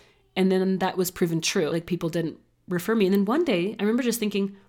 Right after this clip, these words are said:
"I could just believe that people like to refer me to their friends and to their entrepreneurial colleagues." And the moment that I had that thought, I realized I was holding myself back just because I didn't have that thought, right?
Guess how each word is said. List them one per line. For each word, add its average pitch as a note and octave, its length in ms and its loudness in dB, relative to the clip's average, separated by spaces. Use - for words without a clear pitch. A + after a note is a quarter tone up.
"I F#3+ 120 0
could A4+ 140 6
just F#4+ 180 4
believe G#3+ 340 0
that A#3+ 120 -2
people G3+ 260 -2
like F3 240 -2
to - 120 -10
refer G3+ 400 -2
me B3 140 2
to G#3 120 -2
their E3+ 120 -2
friends - 680 -6
and F#3 160 0
to F#3+ 120 -2
their F3 360 -2
entrepreneurial F3 960 0
colleagues." - 680 -2
And A3+ 120 6
the A3 60 8
moment A#3 520 4
that C4 100 -2
I A#3+ 60 2
had A3 200 -2
that - 120 -6
thought, A3+ 260 0
I F3 60 0
realized F3+ 640 -2
I F3 160 2
was G#3+ 160 0
holding F#3 260 -4
myself F3 380 -6
back F#3 400 -6
just E3+ 240 -4
because F#3 180 -2
I E3 100 0
didn't D#3 200 -6
have D3 220 -10
that C#3+ 180 -8
thought, - 360 -6
right? D#3+ 200 -6